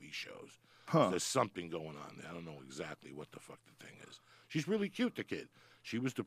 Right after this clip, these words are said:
Speaker 1: cute girl in Blow that he tells he's gonna meet her at the end, the whole thing.
Speaker 2: Well,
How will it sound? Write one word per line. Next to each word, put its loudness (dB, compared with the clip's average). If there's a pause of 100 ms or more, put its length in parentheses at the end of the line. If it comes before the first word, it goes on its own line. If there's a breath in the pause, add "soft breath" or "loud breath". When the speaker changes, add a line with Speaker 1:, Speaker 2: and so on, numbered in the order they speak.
Speaker 1:
cute 4
girl 4
in 0
Blow 2
that -2
he 0
tells 0
he's -4
gonna -2
meet 2
her 2
at -4
the -6
end, -10
the -12
whole -10 (100)
thing. -12 (800 loud breath)
Speaker 2:
Well, 12